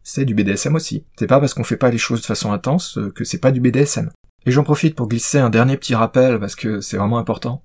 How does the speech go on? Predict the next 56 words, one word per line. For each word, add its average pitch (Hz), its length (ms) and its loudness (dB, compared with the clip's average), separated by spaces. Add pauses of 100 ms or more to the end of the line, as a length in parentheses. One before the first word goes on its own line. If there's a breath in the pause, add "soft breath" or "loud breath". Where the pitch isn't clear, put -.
La - 100 -2
conséquence 156 540 2
de 120 80 0
ce - 80 -4
que 123 100 0
je 107 100 -4
viens 113 120 0
de 110 60 -2
dire 120 200 0
à 110 40 -2
l'instant, 110 460 -6
le 110 100 -8
fait 123 220 0
que - 120 -4
beaucoup 113 340 -4
de 151 60 -8
personnes 127 380 0
ne 101 140 -2
comprennent - 360 0
pas 165 140 4
réellement 123 420 4
ce - 100 -4
que 113 120 -4
c'est 113 280 2
le 101 120 -2
B 95 80 -2
D 98 100 -2
S 95 160 -6
M, 98 140 -6 (100)
ce - 80 -10
que 113 100 -4
ça 120 120 2
recouvre, 117 500 -2
la 101 160 -2
réalité 123 420 4
des 113 120 -2
choses. - 320 -8
Ça - 160 -2
crée - 140 2
un 143 120 4
autre 147 140 2
problème, 113 720 4
qui 95 680 -2
est - 120 -4
un 101 60 -2
peu 123 100 -2
évident, 117 460 2
mais 101 440 -4
qui - 140 -6
est 92 100 -6
super - 420 -2
important 117 320 0
à 113 60 2
garder 107 160 0
en 101 80 -4
tête, 127 240 -4